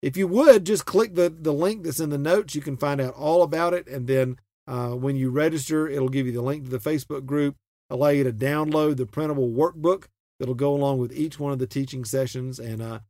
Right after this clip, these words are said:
during the sessions, not only are you gonna get to hear the teaching, you'll also get to be on live Q and A with me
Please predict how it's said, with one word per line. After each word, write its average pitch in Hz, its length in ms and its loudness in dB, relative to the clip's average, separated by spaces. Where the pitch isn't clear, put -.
during 196 220 2
the 151 100 -2
sessions, 147 440 0
not 147 180 -4
only 170 260 0
are - 20 2
you 135 100 2
gonna 131 220 -2
get 143 240 -8
to 131 80 -4
hear 120 140 0
the 107 100 -8
teaching, 123 480 -6
you'll 131 120 -4
also 156 480 0
get 127 220 -4
to 123 60 -4
be 120 320 0
on 120 200 -8
live 127 440 -4
Q 131 240 -2
and 120 100 -4
A 113 300 -4
with 120 180 -2
me 117 400 -2